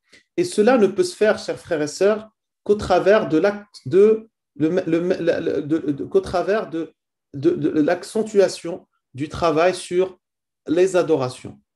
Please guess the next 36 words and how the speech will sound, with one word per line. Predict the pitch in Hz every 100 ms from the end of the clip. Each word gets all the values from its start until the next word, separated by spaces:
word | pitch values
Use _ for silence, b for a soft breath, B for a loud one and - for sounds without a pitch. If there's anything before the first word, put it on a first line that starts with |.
| _ _ _ _ _ -
Nous | 151 165
devons | 190 202 220 247
diversifier | 165 190 190 185 - - 226
les | 220 170
adorations | 180 156 151 233 240
et |
nous | 175
devons | 147 190 165 214 -
accentuer | 208 214 - 208 208 190 185 190 202 _ _ _
le | 151
travail | - 190 185
des | 170
adorations | 170 151 147 202 214
pour | 151
se | - 165
détacher | 185 285 226 - 165 - _ _ _ _ _ _ _
petit | - 226
à | 214
petit | 202 - 190 208 _ _ _
de | 120 180
cette | 180 - 196 196 _ _ _
vie | 135 214
ici-bas | 214 - 151 147 - -
qui | -
parfois | 208 190 - 254
malheureusement | 220 196 175 160 220 - - - _ -
nous | 175
malmène, | 180 226 208 170 160 170 - _ _
qui | -
parfois | 143 185 - 214
malheureusement | 247 208 170 151 180 233
nous | 180
rend | 143 226 277 - _
des | 143 147
gens | 220
matérialistes. | 240 220 254 254 240 220 151 - _